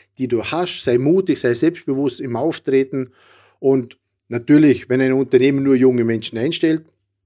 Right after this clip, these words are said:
ja, dann ist das nun mal so. Das ist auch nicht wichtig, äh, diese Unternehmen zu bekehren. Suche ein Unternehmen, das zu dir passt, das deine Werte akzeptiert, deine Werte unterstützt.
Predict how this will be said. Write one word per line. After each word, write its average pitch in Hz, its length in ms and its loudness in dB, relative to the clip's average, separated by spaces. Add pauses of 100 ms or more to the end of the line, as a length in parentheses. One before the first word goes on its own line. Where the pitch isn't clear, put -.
(340)
ja, 110 80 -10
dann 139 220 -6
ist - 260 -6
das 127 120 0
nun 117 200 -2
mal 107 160 -6
so. 98 260 -10 (300)
Das 135 140 -4
ist 135 100 -2
auch 135 120 4
nicht 127 200 -4
wichtig, 156 420 0 (260)
äh, 123 160 -6
diese 123 440 -2
Unternehmen 123 480 -2
zu 123 140 0
bekehren. 180 480 -4 (340)
Suche 220 340 -4
ein 170 80 2
Unternehmen, 156 540 -2
das 120 240 -10
zu - 140 -10
dir 113 180 -6
passt, - 500 -8 (320)
das - 220 -6
deine 156 420 2
Werte 143 560 -2 (380)
akzeptiert, 143 800 -6 (100)
deine 165 400 2
Werte 143 400 -2
unterstützt. 131 720 -2